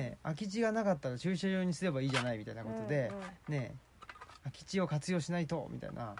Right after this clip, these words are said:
Speaker 2: 空き地があればだね。
Speaker 1: そうそう。
Speaker 2: うんうん。
Speaker 1: あ、空き地があればね。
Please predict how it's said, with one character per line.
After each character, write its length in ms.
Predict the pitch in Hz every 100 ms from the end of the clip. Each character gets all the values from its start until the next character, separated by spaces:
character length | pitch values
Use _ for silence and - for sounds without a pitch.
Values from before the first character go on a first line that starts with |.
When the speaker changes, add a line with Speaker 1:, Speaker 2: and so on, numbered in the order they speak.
| - -
Speaker 2:
空 240 | - -
き 80 | -
地 40 |
が 160 | 233 226
あ 60 |
れ 160 | 254 208
ば 140 | 180
だ 80 | 156 151 - 180
ね。 120 | 175 -
Speaker 1:
そ 100 | 135
う 40 | 120
そ 80 |
う。 20 | -
Speaker 2:
う 40 |
ん 20 | - -
う 20 |
ん。 40 | 123
Speaker 1:
あ、 120 | 104 -
空 120 | 117
き 100 | 117
地 140 | 123
が 80 | 117
あ 40 |
れ 60 | 104
ば 140 | 110
ね。 160 | 151 202